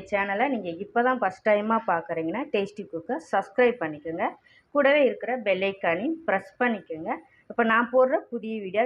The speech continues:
நோட்டிஃபிகேஷன் வரும், நீங்க என்னுடைய வீடியோவை பார்க்கலாம். நிறைய வீடியோ போட்டிருக்கேன் பாருங்க, மணி சேவிங் டிப்ஸு, சமையல் குறிப்பு போட்டிருக்கேன் பாருங்க. வீடியோலாம் பிடிச்சிருந்தா சேனலை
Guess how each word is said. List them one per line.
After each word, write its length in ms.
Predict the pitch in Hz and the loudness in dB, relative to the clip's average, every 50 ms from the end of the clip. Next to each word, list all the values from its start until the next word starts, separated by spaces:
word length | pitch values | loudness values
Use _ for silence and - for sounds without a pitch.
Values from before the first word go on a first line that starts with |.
| 247 | 0
நோட்டிஃபிகேஷன் 680 | 208 202 202 190 220 214 - 175 170 170 - 156 151 156 156 | -2 -6 -6 -6 -8 -8 -6 -6 -6 -6 -6 -10 -8 -4 -4
வரும், 220 | 165 180 247 254 | -2 -2 0 -2
நீங்க 160 | 220 185 175 165 160 | -2 0 0 0 0
என்னுடைய 280 | 165 165 165 160 156 151 160 | 0 0 -2 -2 -4 -4 -4
வீடியோவை 360 | 180 165 185 175 160 147 135 - - | -6 -8 -4 -2 -2 -2 -4 -4 -2
பார்க்கலாம். 460 | 143 151 151 - - 156 170 208 254 254 _ _ - _ - - | -2 -4 -4 -4 -6 -4 -4 -4 -4 -4 _ _ -20 _ -6 0
நிறைய 220 | 180 175 208 247 247 196 190 | 0 2 4 4 2 2 0
வீடியோ 260 | 208 202 214 208 190 - | -2 0 0 -2 -2 0
போட்டிருக்கேன் 480 | 160 170 170 175 175 - 185 202 220 - - | -2 -2 -2 -2 -8 -8 -8 -8 -4 -2 0
பாருங்க, 400 | 156 160 170 175 175 170 147 - - 220 226 190 | 2 2 2 2 0 -2 -6 -8 -10 -8 -6 -4
மணி 180 | 175 175 175 170 | -4 -4 -4 -2
சேவிங் 260 | - 165 160 156 160 151 151 | -2 -2 -2 -2 -6 -10 -12
டிப்ஸு, 300 | - _ _ - 170 175 170 - | -14 _ _ -8 -8 -8 -4 -4
சமையல் 400 | 175 160 165 165 165 170 170 160 - | -4 -2 0 0 -2 -2 -4 -6 -10
குறிப்பு 340 | 151 147 147 147 - - 170 175 180 170 160 175 180 | -10 -8 -8 -10 -8 -4 -2 0 0 2 2 2 0
போட்டிருக்கேன் 500 | 190 185 - 190 175 - - 196 233 269 - - 160 | 0 -2 -4 -6 -6 -6 -6 -8 -8 -6 -4 -2 0
பாருங்க. 500 | 156 175 202 220 214 175 156 160 196 294 - - _ _ _ _ _ - 269 | 2 2 2 0 -2 -4 -6 -6 -8 -8 -10 -14 _ _ _ _ _ -4 -2
வீடியோலாம் 460 | 302 311 302 277 254 247 294 - - 254 | 0 0 4 4 4 4 4 0 -2 -4
பிடிச்சிருந்தா 520 | 226 269 262 - 254 208 175 175 196 277 302 - 226 | -4 -4 0 0 0 0 0 -2 -2 -4 -2 0 0
சேனலை 380 | 196 190 185 165 156 175 226 | 0 0 0 -2 -4 -4 -4